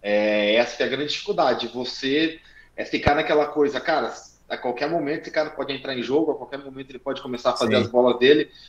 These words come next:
Speaker 1: ainda mais ele que é um jogador, ele é bastante habilidoso, né, cara? Ele é um cara que
Speaker 2: Não, muito.
Speaker 1: É, meu, porque ele tem um tapa de, de backhand aqui, né, que ele é canhoto, que é um tapa de backhand muito interessante, e a bola dele gira bastante no forehand, né, cara?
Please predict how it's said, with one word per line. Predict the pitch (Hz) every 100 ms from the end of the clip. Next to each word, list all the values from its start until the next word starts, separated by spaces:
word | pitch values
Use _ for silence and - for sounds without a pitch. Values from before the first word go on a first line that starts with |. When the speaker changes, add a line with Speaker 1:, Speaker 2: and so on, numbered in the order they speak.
| -
Speaker 1:
ainda | 127 139
mais | 160 185 160
ele | 185
que | 170
é | 156
um | 147
jogador, | 147 143 135 143 135
ele | 131 143
é |
bastante | 143 - 180 208
habilidoso, | 180 202 151 143 160 131
né, | 131
cara? | 131 107 104
Ele | 120
é |
um | 123
cara | 131 131
que | 127 107
Speaker 2:
Não, | 104
muito. | 123 123 110 - _ _ _ _ _
Speaker 1:
É, | 135
meu, | 151
porque | 151 143
ele | 127
tem | 151
um | 160 156
tapa | 147 175 - 139
de, | - 139 127 120 117 110 -
de | 127
backhand | 127 127 127 113 135 131 117
aqui, | - 151
né, | 135 127
que | -
ele | 110
é |
canhoto, | - 113 123 135 -
que | 117
é |
um | 113
tapa | 123 120 117
de |
backhand | 117 117 - 123 123 127
muito | 127 143 143
interessante, | - 135 123 139 147 151
e |
a | 123
bola | - 143 127
dele | 143
gira | 135 156 156
bastante | 156 156 - 143 156 135
no |
forehand, | - 123 107 113 117 107
né, | 117
cara? | 123 104 101